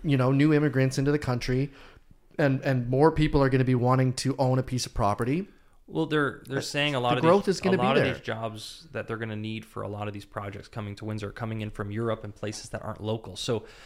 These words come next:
Speaker 2: you have your immigration, you're coming in, you have a bridge that's gonna be opened up, bringing more people through. You have
Speaker 1: Right.
Speaker 2: Amazon, you have billion dollar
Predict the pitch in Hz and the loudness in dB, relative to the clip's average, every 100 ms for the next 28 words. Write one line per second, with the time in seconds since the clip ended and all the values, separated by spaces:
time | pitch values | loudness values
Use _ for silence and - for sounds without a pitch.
0 | - - - 113 110 104 110 156 143 123 | -20 -20 -6 -2 -2 -2 -2 -2 0 0
1 | 117 107 101 107 101 104 104 101 139 139 | -2 -8 -10 -10 -8 -6 -6 -6 0 0
2 | 120 113 - 117 107 110 113 113 113 107 | 0 -8 -8 -8 -8 -8 -8 -8 -8 -6
3 | 107 - 110 107 107 117 120 113 - 110 | -8 -6 -6 -6 -6 -4 -4 -6 -10 -14
4 | - - 113 107 107 98 107 - 165 160 | -14 -10 -6 -4 -4 -2 -4 -4 -4 -4
5 | 123 113 107 110 117 117 107 123 143 135 | -2 2 2 0 -6 -6 -6 -6 -4 -4
6 | 127 127 120 117 113 | -2 -2 0 0 -2